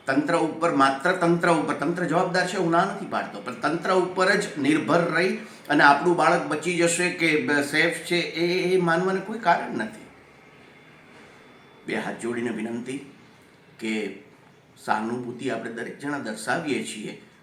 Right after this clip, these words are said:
પણ સાથે સાથે જાગૃતતા પણ દર્શાવવી પડશે.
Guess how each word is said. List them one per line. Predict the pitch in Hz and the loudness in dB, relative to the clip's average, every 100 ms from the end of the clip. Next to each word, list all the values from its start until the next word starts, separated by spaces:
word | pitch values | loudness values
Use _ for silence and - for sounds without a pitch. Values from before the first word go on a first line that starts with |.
| _ | _
પણ | 123 | -6
સાથે | 123 113 113 156 | -2 -2 -2 -6
સાથે | 147 123 110 123 123 | -8 -4 -4 -4 -8
જાગૃતતા | 117 104 101 117 127 123 | -6 -6 -6 -12 -14 -14
પણ | 127 165 | -12 -12
દર્શાવવી | 180 - - - 98 95 | -12 -12 -12 -10 -10 -12
પડશે. | 92 - - - | -14 -18 -16 -18